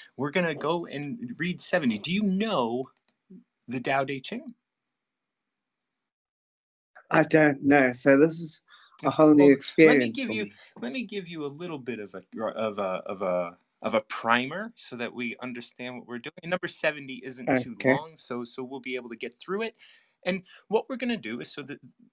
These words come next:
Speaker 1: the Tao Te Ching is an ancient text written about six hundred B C E.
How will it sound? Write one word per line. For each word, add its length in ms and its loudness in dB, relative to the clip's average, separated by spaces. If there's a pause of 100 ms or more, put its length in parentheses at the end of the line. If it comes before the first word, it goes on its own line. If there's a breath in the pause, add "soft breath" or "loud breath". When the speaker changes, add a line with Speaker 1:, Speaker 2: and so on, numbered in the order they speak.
(140)
Speaker 1:
the 160 -10
Tao 260 -4
Te 160 -10
Ching 340 -10
is 140 -8
an 160 -10
ancient 440 -10
text 400 -8
written 220 -14
about 240 -10
six 320 -8
hundred 360 -10
B 140 -6
C 320 -10
E. 180 -18